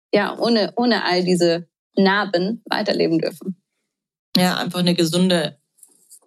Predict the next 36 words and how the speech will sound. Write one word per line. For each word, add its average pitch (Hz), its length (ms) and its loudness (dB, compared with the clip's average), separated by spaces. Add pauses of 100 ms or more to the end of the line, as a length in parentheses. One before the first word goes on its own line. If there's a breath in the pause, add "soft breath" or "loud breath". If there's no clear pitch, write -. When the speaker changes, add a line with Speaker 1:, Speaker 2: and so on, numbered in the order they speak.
(240)
Speaker 2:
Generation 175 840 2
mit 160 140 0
Respekt. - 640 -6 (760)
Speaker 1:
Ja. 220 100 4
Speaker 2:
Und 160 320 -4
ich 180 160 -2
glaube, 180 680 0
es - 140 -14
ist - 80 -6
jetzt 175 180 -2
sehr 202 140 2
weit 196 140 -2
aus 175 160 -2
dem 170 100 -10
Fenster 180 300 -2
gelehnt, 170 320 0
um 175 120 -6
die 160 60 2
Klammer 170 300 -2
zu 160 100 -12
schließen 165 300 -2
vom 156 140 -2
Anfang. 165 440 -4 (680 loud breath)
Wenn 196 280 4
du 185 420 4
zufrieden 196 500 2
mit 175 160 2
dir 160 140 2
selbst 156 300 -2
bist 147 300 -2
und - 120 -2
einen 165 220 -2
gesunden 180 420 2
Umgang 180 320 2
miteinander 170 560 0
hast, 151 320 -8